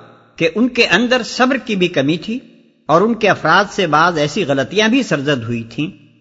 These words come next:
جو خدا ترسی کے خلاف تھیں، اس لیے یہ خطبہ جس میں انہیں ان کمزوریوں پر متنبہ کیا گیا ہے، مندرجہ بالا فقرے کے بعد ہی متصلاً درج کیا گیا۔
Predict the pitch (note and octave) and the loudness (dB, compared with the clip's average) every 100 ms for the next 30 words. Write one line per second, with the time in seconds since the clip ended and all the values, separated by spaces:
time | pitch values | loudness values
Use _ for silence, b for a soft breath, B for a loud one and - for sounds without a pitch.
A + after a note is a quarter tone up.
0 | - C3 - C3+ D3 F#3+ F#3+ E3 - G#3 | -6 -6 -4 0 2 2 2 -4 -4 -4
1 | D3+ - B2+ E3+ - - B2 - _ _ | -4 -4 -2 -2 -4 -8 -8 -10 _ _
2 | _ G#3+ A3 A3+ A#3+ G3 E3+ E3+ D#3 D#3 | _ -10 -6 -2 0 0 -2 -2 -4 0
3 | A3 F#3 D#3 F3 D#3+ D#3 G#3+ G#3+ F3+ - | 0 0 -4 0 2 2 2 2 -2 -2
4 | B2+ B2+ D3+ G#3 G3 E3 C#3+ C3 C3+ D3+ | -2 0 0 -2 -4 -2 -4 -2 -2 0
5 | F3 A3 - C3+ A2+ A2 G#2 G2 B2 - | 2 0 2 -2 0 -2 -4 -6 -10 -12
6 | _ _ B2+ E3 F#3 E3+ D#3+ C3 D3 F#3 | _ _ -4 0 0 2 2 4 4 4
7 | - - E3 D3+ C3 A#2 D3 D#3+ G3+ E3+ | 0 -4 -2 -2 -2 -2 0 0 -2 -4
8 | A#2+ C#3+ - F#3+ G3 C#3 C3+ A2 - A2 | -6 -8 -4 0 0 0 -2 -4 -8 -8
9 | F#2+ F#2 | -8 -12